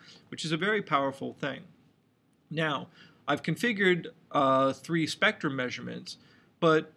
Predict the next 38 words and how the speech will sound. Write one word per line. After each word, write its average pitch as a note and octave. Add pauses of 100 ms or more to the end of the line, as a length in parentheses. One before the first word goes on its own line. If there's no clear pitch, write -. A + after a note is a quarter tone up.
um, C#3+
I D3
still B3
want F#3
to D#3
configure C#3 (120)
a B2+
dual F3
channel B2+
measurement, C3 (280)
so D#3
I'm E3
gonna E3
click E3
on, C3+ (180)
uh, B2+
over D3+
in D3
the, C3 (180)
the C3
group, D3 (540)
uh, B2 (160)
tree D3
view, C3
I'm C#3+
gonna C#3
come C#3
in C#3
and C3
I'm C3
gonna C3+
click C#3+ (420)
on C#3 (260)
the C#3+
default C3+
transfer A3+
function B2+
group, B2+